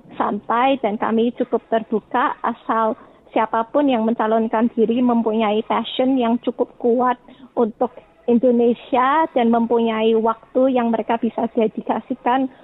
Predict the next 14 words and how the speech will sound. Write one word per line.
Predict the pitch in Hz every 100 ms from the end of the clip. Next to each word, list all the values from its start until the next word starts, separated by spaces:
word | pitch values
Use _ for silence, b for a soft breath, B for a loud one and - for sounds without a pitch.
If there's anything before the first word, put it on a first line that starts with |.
| B
untuk | 247 220 - 262 - _
panitia | - 214 220 226 220 202
ini | 220 233 220 262
dan | 247 233
untuk | 233 202 226 - -
organisasi | - 226 208 226 226 - 214 - 196 190
ini | 196 208
buat | 214 226 226
tahun | 208 202 220
dua | 226 226
ribu | 233 - 233
dua | 240 226
puluh | - 233
empat. | 220 214 - 233